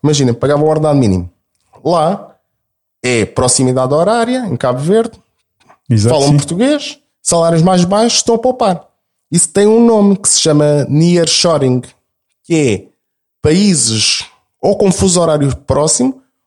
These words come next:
Speaker 1: ou proximidade da língua, hum, ou, ou, não tem que, não tem que haver proximidade da língua. A questão é que, por exemplo, porque é que em Portugal o, os call centers, o número de trabalhadores duplicou e tem surgido brutalmente?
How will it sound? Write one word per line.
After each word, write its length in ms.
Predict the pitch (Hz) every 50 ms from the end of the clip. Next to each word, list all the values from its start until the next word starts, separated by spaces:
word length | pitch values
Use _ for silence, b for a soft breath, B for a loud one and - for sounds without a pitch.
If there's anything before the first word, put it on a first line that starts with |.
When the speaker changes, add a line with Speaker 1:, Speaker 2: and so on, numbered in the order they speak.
| _ -
Speaker 1:
ou 140 | - 160 160
proximidade 600 | 160 165 160 156 - 165 160 151 156 147 143 139
da 80 | 131 127
língua, 500 | 127 135 156 175 185 185 226 240 240 - _ _ _ _ _ _ _ _ -
hum, 200 | 170 185 180 180 - -
ou, 320 | 135 151 151 147 147 -
ou, 400 | 120 135 151 151 147 143 139 - B B B B B B
não 140 | 190 247
tem 140 | 277 277 320
que, 120 | - 294 269 220 170
não 160 | 185 208 247
tem 140 | 240 254 240
que 80 | 233 247
haver 120 | 240 247
proximidade 600 | 240 226 226 220 - - 214 214 214 214 202 196
da 60 | 160
língua. 240 | 139 117 104 101 -
A 20 |
questão 280 | - - - - 208 208
é 80 | 202 175
que, 300 | - - 127 110 101 - _ _ _ _ _ _ _ _ _ _ _
por 60 | -
exemplo, 500 | 143 147 135 123 131 135 131 120 - - -
porque 200 | - - - 202
é 40 | 196
que 140 | 190 - 185
em 260 | 180 170 - - 147
Portugal 440 | 165 - - 165 165 170 170 165 165 -
o, 800 | 135 151 151 147 147 139 - - 131 143 143 139 139 139 135 135
os 120 | 135 -
call 180 | - - 143 135
centers, 440 | - 156 151 147 - 151 143 135
o 60 | 127 127
número 200 | 131 143 143 143
de 60 | 139
trabalhadores 400 | - 143 139 139 139 143 143 135
duplicou 640 | 135 135 139 131 - 131 127 131 - 147 170 165
e 60 | 151 139
tem 180 | - 143 139
surgido 560 | 135 - - 127 123 117 123 135 147 143 131 127
brutalmente? 760 | 127 120 131 127 - - 117 98 98 104 95 90 95 90 -